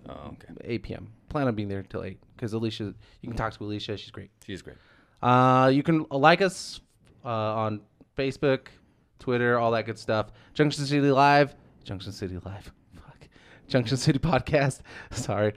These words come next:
Speaker 2: Welcome back to my Weber State days. Uh, <coughs> you gonna rate us? Actually, we have that cool promo going out for people that rate us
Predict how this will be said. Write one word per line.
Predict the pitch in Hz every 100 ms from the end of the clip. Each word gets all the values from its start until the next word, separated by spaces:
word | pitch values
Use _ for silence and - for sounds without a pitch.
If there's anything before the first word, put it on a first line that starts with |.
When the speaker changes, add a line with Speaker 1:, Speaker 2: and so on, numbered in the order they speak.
| -
Speaker 2:
Welcome | 131 120
back | 120 110
to |
my | 117
Weber | 110 110
State | 104 110 104
days. | 95 90 - _ _
Uh, | - 107 107 104 101 98 101 101 -
<coughs> | - - 208 - - _ _ _ _ _ _ _
you | 123 131 131 127 123 120 113
gonna | 120 113
rate | 107 117
us? | 143 156 - - -
Actually, | 175 180
we | 170 180
have | 175
that | 170 160
cool | 185 180
promo | 196 190 156
going | 117 110
out | 101
for | 104 107 104 101 -
people | 127 123
that |
rate | 127 170
us | 110 -